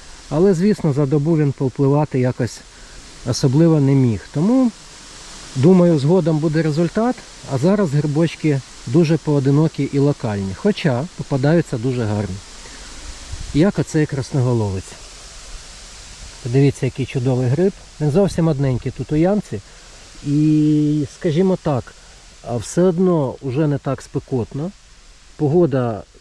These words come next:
більш така приємна. Звісно, є якась роса, тумани, якісь додаткові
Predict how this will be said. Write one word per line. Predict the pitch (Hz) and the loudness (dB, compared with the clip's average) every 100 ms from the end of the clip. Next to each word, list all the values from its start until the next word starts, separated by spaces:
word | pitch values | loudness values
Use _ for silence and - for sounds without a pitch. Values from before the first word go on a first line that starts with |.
| - | -18
більш | 135 127 143 - | -4 0 0 -2
така | 143 - 131 117 - | -6 -4 -2 -4 -2
приємна. | 156 143 127 113 123 185 - - - - - - - - - - - - - | 0 2 2 0 -4 -6 -10 -20 -20 -20 -20 -20 -20 -20 -20 -20 -18 -16 -8
Звісно, | 127 165 226 - | 0 2 2 2
є | 151 170 | 2 4
якась | 160 131 143 - | 2 0 -4 -4
роса, | - 123 - 127 123 156 - - | -6 -6 -4 -2 -2 -6 -12 -4
тумани, | 147 139 120 117 151 170 - | 0 2 0 0 -2 -6 -8
якісь | 117 127 160 117 | -8 -2 -2 2
додаткові | 147 147 - - 151 117 101 | 2 2 -2 0 0 0 -2